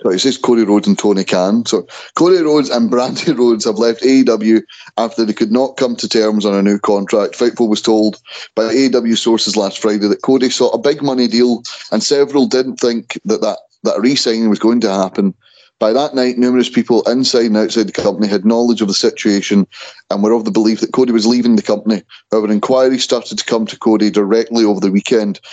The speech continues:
which he, which he claimed were spun. Shortly before the announcement, W W E officials were aware of the situation and also knew that an announcement would be dropped. We've heard that the two sides have had at least discussions,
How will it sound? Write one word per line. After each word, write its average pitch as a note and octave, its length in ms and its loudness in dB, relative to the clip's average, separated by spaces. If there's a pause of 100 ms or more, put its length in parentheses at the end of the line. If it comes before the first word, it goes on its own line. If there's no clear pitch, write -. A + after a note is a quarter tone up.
(160)
which E2+ 160 -2
he, A2 260 -2 (760)
which - 160 -4
he A#2 120 2
claimed G#2 320 0
were F#2 120 0
spun. G#2 480 -2 (480)
Shortly D3+ 320 0
before C3 260 0
the C3 80 4
announcement, A#2 480 0
W A#2+ 220 0
W A2 260 0
E G2+ 100 -4
officials A#2+ 520 0 (340)
were G#2+ 100 0
aware A2+ 540 2
of A2+ 140 -2
the G#2 80 -6
situation G#2 760 0 (240)
and G2+ 120 -4
also B2 320 0
knew G2 360 2 (260)
that D2+ 100 0
an G#2 80 0
announcement G#2+ 480 0
would G2 140 0
be G2+ 120 0
dropped. G2 380 -2
We've G2+ 120 2
heard A#2+ 300 2
that D2 120 -10
the G2+ 60 -4
two B2 200 2
sides G#2+ 400 0
have G2 100 0
had G2 180 -4
at G2+ 140 0
least A#2 340 0
discussions, G#2+ 680 -2